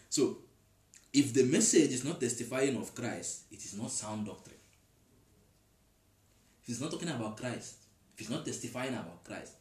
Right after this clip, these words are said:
it is not sound doctrine. So you should do yourself a favor and get out of there and go look for sound doctrine.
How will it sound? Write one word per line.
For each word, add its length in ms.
it 60
is 140
not 140
sound 360
doctrine. 300
So 140
you 100
should 180
do 80
yourself 340
a 40
favor 260
and 160
get 120
out 160
of 180
there 280
and 140
go 80
look 160
for 80
sound 360
doctrine. 340